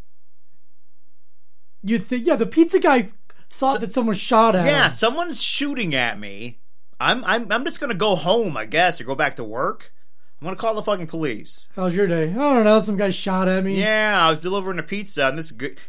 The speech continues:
Speaker 2: guy, he's talking like he's from the forties.
Speaker 1: I
Speaker 2: But
Speaker 1: gave him
Speaker 2: he
Speaker 1: a, I gave him a bad tip. He gave me a bad tip, and I complained, and he didn't, he took offense.
Speaker 2: Yeah, and he, he, I think he,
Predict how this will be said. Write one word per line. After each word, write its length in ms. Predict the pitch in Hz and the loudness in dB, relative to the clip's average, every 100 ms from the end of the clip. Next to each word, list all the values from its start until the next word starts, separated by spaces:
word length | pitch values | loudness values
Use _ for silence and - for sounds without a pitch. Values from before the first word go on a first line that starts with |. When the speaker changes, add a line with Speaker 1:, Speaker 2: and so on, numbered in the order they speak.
| - | -4
Speaker 2:
guy, 240 | - 202 262 | 0 2 0
he's 140 | 165 | -2
talking 360 | - 180 - 214 | -2 -2 0 0
like 120 | 160 | -2
he's 120 | 165 | -4
from 120 | 180 | -4
the 100 | 131 | -6
forties. 800 | - 143 214 359 392 403 330 - - - | -6 0 0 2 -2 -2 -2 -6 -8 -6
Speaker 1:
I 80 | 202 | 2
Speaker 2:
But 140 | 226 | 4
Speaker 1:
gave 80 | 240 | 4
him 140 | 214 | 0
Speaker 2:
he 40 | - | -4
Speaker 1:
a, 40 | - - | -8 -6
I 60 | 208 | -2
gave 120 | 294 | 2
him 40 | |
a 60 | 269 | 2
bad 320 | 175 247 196 | 4 4 2
tip. 280 | - 240 294 | 2 4 6
He 80 | 240 | 4
gave 140 | 311 | 4
me 80 | 320 | 4
a 80 | 247 | 4
bad 260 | 254 233 | 4 2
tip, 200 | 233 254 | 2 0
and 80 | 277 | 0
I 80 | 202 | -2
complained, 520 | 190 180 202 254 320 | -2 -2 -2 0 2
and 120 | 262 | 2
he 80 | 196 | 0
didn't, 240 | 240 254 220 | 0 0 0
he 100 | 254 | -2
took 140 | 302 | -6
offense. 440 | - 294 240 - | -4 -2 -2 -6
Speaker 2:
Yeah, 360 | - 170 359 381 | -6 -4 -2 -2
and 80 | 180 | -4
he, 80 | 151 | -6
he, 340 | - 208 156 | -6 -6 -6
I 300 | 131 123 127 | -6 -4 -4
think 180 | - | -4
he, 60 | 320 | -6